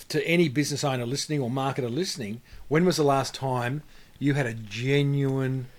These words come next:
authentic conversation with an existing customer or a lost customer or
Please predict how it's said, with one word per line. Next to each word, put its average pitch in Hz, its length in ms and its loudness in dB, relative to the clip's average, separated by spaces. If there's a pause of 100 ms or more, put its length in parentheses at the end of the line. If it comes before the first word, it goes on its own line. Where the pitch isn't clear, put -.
(200)
authentic 127 920 -2 (320)
conversation 131 1000 -2 (460)
with 120 160 -6
an 113 60 -4
existing 113 600 -2
customer 131 600 -4 (680)
or 110 180 -2
a 113 60 -4
lost 123 340 -2
customer 139 540 -6 (800)
or 113 500 0